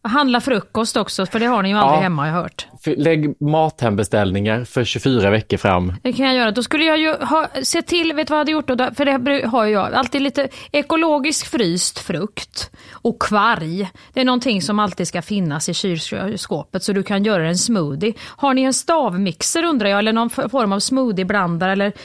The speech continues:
Speaker 1: mixer överhuvudtaget?
Speaker 2: Ja, jag tror jag har båda.
Speaker 1: Ja, och de använder du typ aldrig?
Speaker 2: Nej.
Speaker 1: Nej. Har du kvar den där outfiten som du fick av Goran, den här damer, seriemördaroutfiten? Den skulle jag kunna ha när jag, när jag, när jag tar den här arbetsdagen då, eh,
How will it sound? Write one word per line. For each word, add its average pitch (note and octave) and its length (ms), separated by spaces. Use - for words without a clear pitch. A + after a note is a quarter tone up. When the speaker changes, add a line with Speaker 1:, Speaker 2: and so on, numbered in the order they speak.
Speaker 1:
mixer B3 480
överhuvudtaget? A3 720
Speaker 2:
Ja, A2 160
jag B2+ 100
tror C#3+ 100
jag C3 60
har B2 80
båda. A#2 220
Speaker 1:
Ja, G3+ 240
och B3+ 120
de C4 140
använder G#3 420
du A#3 100
typ G#3 260
aldrig? F3 380
Speaker 2:
Nej. - 240
Speaker 1:
Nej. F#3 280
Har - 220
du D4 80
kvar C#4+ 240
den G4+ 80
där D#4+ 200
outfiten G3 500
som G#3+ 120
du A3+ 80
fick G#3+ 220
av F3+ 60
Goran, G3 500
den D4+ 80
här E3+ 120
damer, E3+ 520
seriemördaroutfiten? F3+ 1160
Den D#4+ 260
skulle D#4 240
jag D4+ 140
kunna C#4+ 220
ha A#3 260
när G#3+ 120
jag, G#3+ 220
när A#3 120
jag, A3+ 160
när A#3+ 120
jag A#3 160
tar B3 220
den C4 100
här G#3 120
arbetsdagen F#3+ 760
då, E3 120
eh, F#3 80